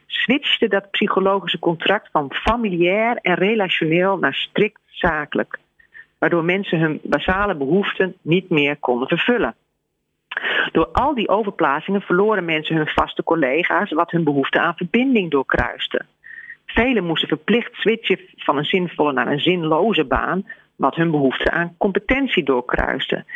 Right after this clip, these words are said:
En omdat alles top-down ging, werd ook een derde behoefte doorkruist, die aan autonomie. De baan van techneut was voorheen een en al zelfmanagement, maar nu kregen zelfs techneut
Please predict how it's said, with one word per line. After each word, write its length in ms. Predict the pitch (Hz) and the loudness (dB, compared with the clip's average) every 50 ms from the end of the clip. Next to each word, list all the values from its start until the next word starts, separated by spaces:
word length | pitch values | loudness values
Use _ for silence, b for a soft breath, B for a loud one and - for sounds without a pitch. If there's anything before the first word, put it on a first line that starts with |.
| B B B B B B B | B B B B B B B
En 100 | 185 202 | 0 2
omdat 220 | 202 202 208 - - - _ - | 2 2 0 -2 -6 -14 _ -2
alles 420 | - 302 339 330 285 - - - _ | 0 2 2 2 2 0 -4 -6 _
top-down 560 | - 269 269 226 180 170 190 208 226 233 220 | -2 -2 0 0 0 0 0 2 2 0 0
ging, 360 | 202 - - 135 - 202 214 - _ | -2 -2 -2 -2 -2 -2 -4 -4 _
werd 220 | - 180 180 - 139 | -2 -2 0 0 0
ook 160 | 135 151 - | 0 0 0
een 200 | 208 196 180 143 | -2 -2 -2 0
derde 300 | - 180 156 139 127 135 | 0 0 0 0 -2 -2
behoefte 380 | 117 123 127 135 131 - - 131 | 0 0 0 0 0 0 0 2
doorkruist, 720 | 131 135 135 - - 127 123 139 - 151 - - - - | 2 0 0 -2 -2 -2 -2 -2 -2 -4 -6 -8 -12 -6
die 220 | - 139 139 127 143 | 0 2 2 4 2
aan 120 | 165 170 | 2 0
autonomie. 640 | - 123 127 139 - 160 175 180 202 214 185 127 - - _ _ B B B B B B B B B B | 0 0 0 0 0 0 2 4 4 4 2 0 -6 -12 _ _ B B B B B B B B B B
De 100 | B - | B 0
baan 260 | - 180 170 165 156 | 0 0 0 -2 -2
van 160 | - 165 139 | -2 -4 -2
techneut 480 | - 143 135 - 156 156 175 220 180 - | -2 -2 -2 0 2 2 2 2 2 0
was 160 | 156 160 - | -2 -2 -2
voorheen 360 | - 160 143 160 185 196 190 - | 0 0 0 2 2 0 0 -2
een 200 | - 165 180 196 | 0 0 0 2
en 100 | 190 180 | 2 2
al 140 | 170 156 151 | 0 0 0
zelfmanagement, 760 | - - 139 123 123 127 - 120 120 123 113 - - 131 - | 0 0 0 0 0 0 0 0 0 0 0 0 0 0 2
maar 100 | - 143 147 | 2 2 2
nu 160 | 156 208 254 | 2 2 2
kregen 380 | - - 196 185 175 165 160 143 | 2 2 0 0 0 -2 -4 -4
zelfs 360 | - - 196 214 208 - - | 0 0 2 0 0 -2 -4
techneut 600 | - 156 156 151 143 147 160 180 202 226 - - | -2 -2 0 0 0 2 2 2 2 2 0 -4